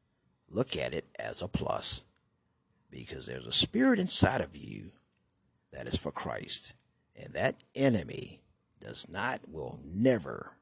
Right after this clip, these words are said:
gel with your spirit. No matter what you try to do to try to fit in, you will never fit in.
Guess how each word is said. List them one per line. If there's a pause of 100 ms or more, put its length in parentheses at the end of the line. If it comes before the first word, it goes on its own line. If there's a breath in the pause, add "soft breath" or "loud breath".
(160)
gel
with
your
spirit.
No
matter
what
you
try
to
do (920 soft breath)
to
try
to
fit
in, (540)
you
will
never
fit
in.